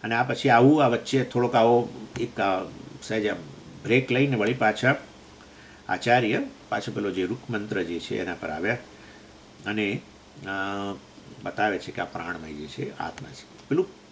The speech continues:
એમને એમ તો કહ્યું, પછી આ મન-, ઋક, આમાં શું છે, આ તૈત્રીય ઉપનિષદની અંદર એ મંત્ર બ્રાહ્મણ ઉપનિષદ છે, એટલે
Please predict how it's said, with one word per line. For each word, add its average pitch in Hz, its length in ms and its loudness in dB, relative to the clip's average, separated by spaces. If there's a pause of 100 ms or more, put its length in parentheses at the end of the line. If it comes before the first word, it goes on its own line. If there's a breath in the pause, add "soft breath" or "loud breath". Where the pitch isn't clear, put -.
(200)
એમને 87 260 -8
એમ 147 100 0
તો 185 140 0
કહ્યું, 156 240 8
પછી 113 200 2
આ 123 100 8
મન-, 123 220 0 (420 loud breath)
ઋક, 131 300 4
આમાં 123 180 -4
શું 262 120 -4
છે, - 120 -2
આ 127 60 2
તૈત્રીય 123 380 2
ઉપનિષદની 147 520 -2
અંદર 147 300 0 (420)
એ 143 60 -2
મંત્ર 143 400 4
બ્રાહ્મણ 123 360 4
ઉપનિષદ 87 440 -6
છે, - 180 -2
એટલે 160 440 4